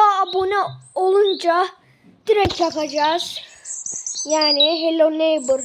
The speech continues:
videosu. Bu ne? Bu nasıl? E, bunu böyle alıyorsunuz. Tamam. <clears throat> Oyunu öğretiyor. Öğretiyor. Pardon.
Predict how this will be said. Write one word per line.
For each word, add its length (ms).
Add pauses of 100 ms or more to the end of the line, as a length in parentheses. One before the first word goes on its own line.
(560)
videosu. 580 (120)
Bu 100
ne? 120 (120)
Bu 300
nasıl? 380
E, 280 (680)
bunu 180
böyle 260
alıyorsunuz. 720
Tamam. 460 (1120)
<clears throat> 80 (300)
Oyunu 500
öğretiyor. 640 (1200)
Öğretiyor. 760 (120)
Pardon. 500